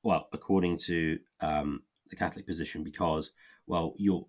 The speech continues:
you're not direct, deliberately frustrating, you're doing it as it is intended biologically. It's just that it won't result in conception,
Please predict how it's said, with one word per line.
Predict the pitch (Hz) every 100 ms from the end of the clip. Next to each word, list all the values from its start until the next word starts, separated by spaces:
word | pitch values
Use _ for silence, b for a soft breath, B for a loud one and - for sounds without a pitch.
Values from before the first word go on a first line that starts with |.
| _ -
you're | 101
not | 95 98 -
direct, | 104 92 95 -
deliberately | 101 95 87 -
frustrating, | 82 101 82 85
you're |
doing | 82 95 87
it | 80 - - _ _
as | 110 98
it | 95 -
is | 85
intended | 85 104 92 82 78
biologically. | 87 85 95 90 92 - 76 B B B
It's | 110
just | 110 -
that | 95
it | 92 - _
won't | 95 95 92
result | 85 87 82 -
in | 73
conception, | 82 - 87 - 76